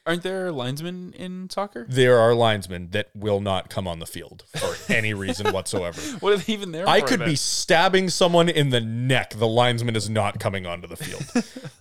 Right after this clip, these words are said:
Speaker 2: They, they, all they do is they help the ref because there is only one of them, and they're, so typically they're always kind of far away from what's going on. They basically just help the ref with offsides,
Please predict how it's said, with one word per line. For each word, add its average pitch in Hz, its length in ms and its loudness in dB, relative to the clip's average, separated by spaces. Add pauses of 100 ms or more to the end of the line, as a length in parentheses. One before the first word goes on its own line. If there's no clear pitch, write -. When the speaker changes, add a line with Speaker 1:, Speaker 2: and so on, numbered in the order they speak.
Speaker 2:
They, 120 420 4
they, 120 460 -8 (140)
all 160 300 10
they 170 180 6
do 117 340 0 (140)
is 123 220 2
they 113 160 2
help 131 280 4
the 127 80 0
ref 113 340 4
because 107 320 -4
there 92 180 -8
is 113 120 -2
only 120 200 0
one 127 220 2
of 95 100 -2
them, 95 180 -6
and 101 120 -6
they're, 90 180 -8 (180)
so - 140 -14 (100)
typically 110 420 -2
they're 101 200 -2
always 117 400 6
kind 120 340 0
of 101 80 -4
far 117 320 6
away 110 280 2
from 101 180 -10
what's 98 180 -6
going 90 240 -8
on. 107 300 -2 (520)
They 135 140 2
basically 135 600 -2
just 113 180 -2
help 123 180 2
the 120 80 -2
ref 113 280 4
with 101 160 -6
offsides, 156 840 0